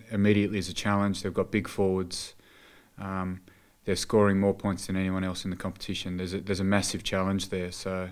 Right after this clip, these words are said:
um, we've had eight good run, uh, eight good games now. We've had a really good run of eight games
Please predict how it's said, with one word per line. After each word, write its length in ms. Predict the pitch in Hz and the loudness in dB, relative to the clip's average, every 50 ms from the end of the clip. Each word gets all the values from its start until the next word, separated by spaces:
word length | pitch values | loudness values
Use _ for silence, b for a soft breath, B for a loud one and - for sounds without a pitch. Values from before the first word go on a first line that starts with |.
| - b b b b b b b b b b b - | -10 b b b b b b b b b b b -16
um, 520 | - 98 95 92 92 92 87 90 92 - 104 | -14 -10 -10 -8 -8 -8 -8 -8 -10 -8 -6
we've 200 | 107 107 104 - | -4 -4 -4 0
had 180 | 104 101 92 95 | 0 2 4 6
eight 300 | 98 98 101 - - - - _ b b b b b b _ - | 6 6 4 2 -6 -16 -20 _ b b b b b b _ 0
good 180 | - 110 101 98 | 2 2 4 6
run, 680 | 101 98 95 98 95 104 - - 101 101 104 90 82 - | 6 6 6 6 4 2 0 -4 -8 -12 -12 -12 -10 -10
uh, 120 | 98 92 | -6 2
eight 180 | 98 104 107 107 | 4 4 4 4
good 140 | - 104 101 | 2 2 6
games 380 | - 101 95 98 98 90 - | 8 8 8 8 6 4 0
now. 160 | - 92 92 92 | 0 0 0 0
We've 100 | 87 - | 0 0
had 100 | 104 95 | 2 2
a 60 | 92 | 4
really 180 | 92 95 92 | 4 4 4
good 160 | 87 - 90 90 | 2 0 0 2
run 240 | 90 95 92 92 | 4 4 4 4
of 100 | 92 85 | 4 4
eight 200 | 95 90 90 90 | 2 2 2 0
games 480 | - 92 90 87 85 87 87 - - | -2 -2 -2 -2 -4 -6 -8 -10 -14